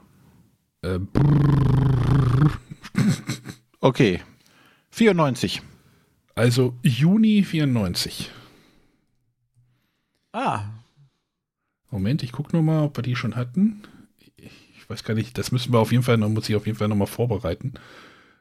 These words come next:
Speaker 1: Äh, Juni ist sechs, ne?
Speaker 3: Ja.
Speaker 2: Mhm.
Speaker 1: Ja. Bis jetzt hatten wir ja schon erst einen sechsten Monat, ne?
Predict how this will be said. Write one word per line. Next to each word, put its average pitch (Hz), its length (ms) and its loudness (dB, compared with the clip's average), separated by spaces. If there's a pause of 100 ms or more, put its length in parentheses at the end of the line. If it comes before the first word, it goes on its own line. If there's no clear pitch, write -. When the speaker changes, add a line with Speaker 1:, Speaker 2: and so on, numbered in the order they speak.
(140)
Speaker 1:
Äh, 104 60 -6
Juni 123 380 2
ist - 260 -2
sechs, - 420 0
ne? 147 320 2 (1160)
Speaker 3:
Ja. 117 140 -8 (180)
Speaker 2:
Mhm. 87 480 4
Speaker 1:
Ja. - 80 -12 (260)
Bis - 140 -12
jetzt 120 160 -6
hatten 120 160 -4
wir 113 60 4
ja 117 100 2
schon - 180 -4
erst - 240 -4
einen 117 240 2
sechsten - 600 -4
Monat, 82 380 -6
ne? 120 200 -6